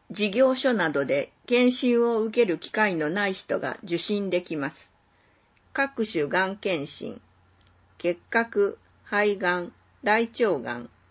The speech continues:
胃がん、子宮がん、乳がん、前立腺がん、骨粗鬆症検診、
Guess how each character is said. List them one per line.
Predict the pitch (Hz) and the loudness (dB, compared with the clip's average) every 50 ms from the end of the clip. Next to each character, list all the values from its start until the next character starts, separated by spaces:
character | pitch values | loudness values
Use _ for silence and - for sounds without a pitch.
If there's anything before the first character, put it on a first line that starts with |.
| _ _ _ - | _ _ _ -6
胃 | - 180 175 165 | -2 -2 0 0
が | 202 180 180 | 0 0 0
ん、 | 180 180 220 _ _ _ _ _ _ _ _ | 0 -4 -10 _ _ _ _ _ _ _ _
子 | - - - - - - | -18 -14 -14 -14 -10 -6
宮 | 269 269 254 214 190 | -2 2 4 4 2
が | 233 - - - | 2 -2 -6 -6
ん、 | 269 - 247 - _ _ _ _ _ _ _ _ _ - | -6 -10 -14 -16 _ _ _ _ _ _ _ _ _ -4
乳 | 208 226 233 226 214 175 135 | 0 2 4 4 4 2 0
が | 151 - | -4 -6
ん、 | 131 123 226 - _ _ _ _ _ _ _ _ _ _ - 226 | -6 -8 -12 -16 _ _ _ _ _ _ _ _ _ _ -4 0
前 | 226 226 233 233 226 226 | 2 4 4 4 2 2
立 | 220 220 220 - | 0 -2 -4 -6
腺 | - - 226 196 185 139 120 | -4 -2 -2 -2 -2 -4 -6
が | - 92 - | -6 -8 -8
ん、 | - - - - _ _ _ _ _ _ _ _ _ _ _ _ _ _ _ _ _ _ _ - | -10 -12 -16 -20 _ _ _ _ _ _ _ _ _ _ _ _ _ _ _ _ _ _ _ -2
骨 | - 262 254 - - 160 156 - - - | 0 0 0 0 -2 -8 -10 -10 -12 -12
粗 | - - 175 175 | -6 -2 -2 -2
鬆 | 175 - - 226 220 220 220 | 0 2 2 4 4 4 0
症 | 226 - - 220 214 208 202 | 0 0 0 2 2 2 0
検 | 208 - 208 185 160 160 | -2 -2 -2 -2 -2 -4
診、 | - - - - - 240 240 | -6 -10 -12 -12 -12 -12 -16